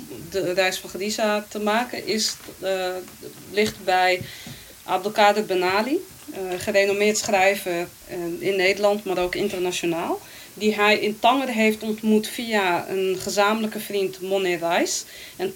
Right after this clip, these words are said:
en daar bespraken ze het idee om een film te maken over bijvoorbeeld vrouwen. Ehm, Marokkaanse vrouw, vrouwen in Marokko, maar ook in de diaspora. Eh, en dat ze iemand moesten hebben van buiten Marokko, die in de,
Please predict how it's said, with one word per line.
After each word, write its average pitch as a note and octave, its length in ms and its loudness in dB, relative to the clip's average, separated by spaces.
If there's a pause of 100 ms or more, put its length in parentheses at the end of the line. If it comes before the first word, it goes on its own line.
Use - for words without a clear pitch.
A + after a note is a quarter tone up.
(120)
en F3+ 500 0
daar G3 380 4
bespraken A3+ 560 0
ze G#3+ 120 -2
het G#3+ 100 -4
idee G3+ 520 4
om G3 180 -2
een F#3+ 80 -2
film A#3 340 -2
te A3+ 120 -6
maken G3 580 0 (260)
over G#3 420 2
bijvoorbeeld F#3 600 -2
vrouwen. G3 500 2 (460)
Ehm, F3+ 480 0 (440)
Marokkaanse G3+ 480 0
vrouw, F#3 460 4 (260)
vrouwen F3+ 360 2
in F3 100 2
Marokko, F#3+ 640 2
maar E3+ 200 -2
ook F3+ 260 2
in F3+ 100 0
de E3+ 100 -4
diaspora. G#3 760 0 (460)
Eh, F3 420 0
en G#3+ 180 4
dat G#3 180 4
ze - 120 -2
iemand A#3+ 340 -2
moesten A3+ 280 -2
hebben G3 520 6
van G3 200 -2
buiten A3+ 380 4
Marokko, G3 640 0
die G3 440 -6
in F#3 180 0
de, F3 300 0